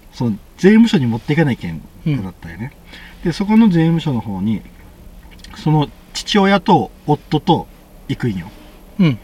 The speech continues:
Speaker 1: そしたら、その税務署に行って、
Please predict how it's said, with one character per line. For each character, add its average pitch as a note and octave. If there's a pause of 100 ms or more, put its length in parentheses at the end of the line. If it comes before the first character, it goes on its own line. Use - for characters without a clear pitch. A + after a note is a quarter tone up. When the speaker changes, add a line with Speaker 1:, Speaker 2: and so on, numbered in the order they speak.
(720)
Speaker 1:
そ A3
し E3
た D#3+
ら、 A2+
そ F3+
の G3+
税 F3+
務 G3+
署 F#3+
に A#2 (760)
行 A2+
っ - (280)
て、 C3+